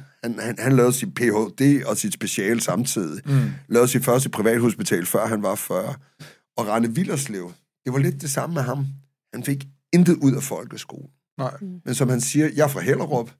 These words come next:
Speaker 1: der kommer alle på gymnasiet." Så hans mor gik op og vred armen rundt på rektor og sagde, "Her skal min søn ind." Og hans far, der var professor, satte sig ned og fik skabt den her interesse omkring læring.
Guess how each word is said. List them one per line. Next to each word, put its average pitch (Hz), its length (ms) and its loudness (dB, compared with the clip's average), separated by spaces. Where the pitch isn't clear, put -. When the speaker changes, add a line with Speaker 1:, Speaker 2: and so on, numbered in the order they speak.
Speaker 1:
der 151 60 -2
kommer 82 220 -4
alle 123 140 2
på 139 100 0
gymnasiet." 113 560 -6
Så 127 80 0
hans 113 200 -2
mor 156 180 4
gik 120 180 2
op 113 140 4
og 120 120 2
vred 90 220 2
armen 113 260 2
rundt 110 220 0
på 107 80 -2
rektor 123 400 0
og 104 80 0
sagde, 92 220 -2
"Her 185 200 4
skal 151 180 2
min 147 120 4
søn 135 260 4
ind." 123 240 0
Og 123 80 0
hans 127 200 0
far, 139 260 2
der 185 100 2
var 113 120 0
professor, 104 720 -6
satte 135 360 0
sig 123 160 0
ned 113 300 2
og 123 80 -8
fik 117 160 -4
skabt - 420 -4
den 107 160 -4
her 110 360 -4
interesse 110 640 -6
omkring 101 420 -6
læring. 87 420 -10